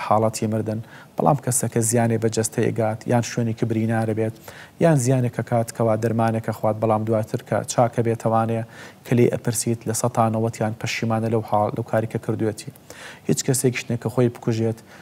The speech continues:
کاریگەری لەسەر دەوروبەر نەبێت، بۆیە چ ئەندامەکانی خێزان بێ،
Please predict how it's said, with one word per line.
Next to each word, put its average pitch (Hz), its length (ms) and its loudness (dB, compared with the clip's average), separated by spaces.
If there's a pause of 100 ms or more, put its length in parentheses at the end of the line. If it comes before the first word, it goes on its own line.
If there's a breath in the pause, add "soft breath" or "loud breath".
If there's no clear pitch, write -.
(280 loud breath)
کاریگەری 113 540 2
لەسەر 117 300 0
دەوروبەر 110 400 2 (100)
نەبێت، 107 280 -2 (380 loud breath)
بۆیە 120 260 4
چ - 20 2 (100)
ئەندامەکانی 120 720 2
خێزان 113 440 2
بێ، 110 140 0